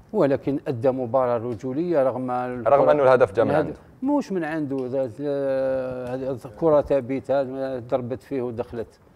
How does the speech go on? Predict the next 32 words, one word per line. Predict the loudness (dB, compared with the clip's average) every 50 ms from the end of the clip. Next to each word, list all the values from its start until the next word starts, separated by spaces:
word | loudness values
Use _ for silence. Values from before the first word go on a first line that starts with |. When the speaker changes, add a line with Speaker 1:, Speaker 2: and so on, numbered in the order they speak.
| _ _ _
Speaker 2:
نعم، | -6 -6 -6 -4
كان | -6 -8
Speaker 1:
ما | -6
Speaker 2:
تسديدة | -4 -4 -2 0 2
من | 2
Speaker 1:
عندوش | 4 4 4
Speaker 2:
جوردي | 6 6 4 4 4 4 2
Speaker 1:
ذنب. | 2 2 2
Speaker 2:
ألبا. | 0 -4 -6 -6 -6 -8
Speaker 1:
ما | -6 -6
عندوش | -4 -4 -2 0 0 0
ذنب، | 0 0 0 0 2
ولكن | 2 2 2 2 0 0 -2 -2
أدى | -2 -2 0 0 0
مباراة | 0 -2 -2 0 0 2 2 2
لا | 0 0 -2
بأس | -4 -4 -6 -6 -8 -10
بها، | -8 -6 -6 -8 -8 -12 _ _ _ -12
ما | -8 -6 -4 -4 -2 -2 -2 -2
يكون | -2 -2 -4 -4 -4
شو | -2 -2 -2 0
اللي | -2 -2 -6
يخرج. | -8 -10 -12 -14 -14 -12 -8
Speaker 2:
نعم، | -4 -2 -2 0 -2
نبقاو | -2 -4 0 4 4 6
في | 6 6 4 4
هدف | 4 2 0
المنتخب | -2 -4 -6 -6 -6 -6 -4
الإسباني | -4 -4 -4 -2 -2 -2 0 -2
ونعود | -2 -2 -2 -2 -2 -2
لك، | -4 -4 -2 -2
آه، | -4 -4